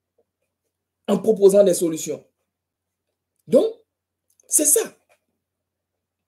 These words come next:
Et, monsieur le gouvernement, il y a le personnel aussi aujourd'hui, on voit, qui n'a pas le temps d'amener leur enfant à l'école, de faire le ménage à la maison.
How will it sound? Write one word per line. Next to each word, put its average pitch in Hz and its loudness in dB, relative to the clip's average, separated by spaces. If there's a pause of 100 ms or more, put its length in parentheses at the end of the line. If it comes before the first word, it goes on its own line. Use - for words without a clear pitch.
(1900)
Et, 381 -2 (480)
monsieur 359 2
le 285 -6
gouvernement, 302 -8 (480)
il 294 -4
y - 0
a 339 -2
le 226 -4
personnel 269 -2
aussi 247 -4
aujourd'hui, 226 -4
on 294 0
voit, 269 -6 (200)
qui 330 -2
n'a 226 -4
pas 311 -4
le 220 -4
temps 320 -6 (680)
d'amener 247 -2
leur 269 0
enfant 240 -4
à 240 -2
l'école, 302 2 (480)
de 196 0
faire 294 -2
le 247 2
ménage 262 0
à 277 0
la 254 -6
maison. 247 -4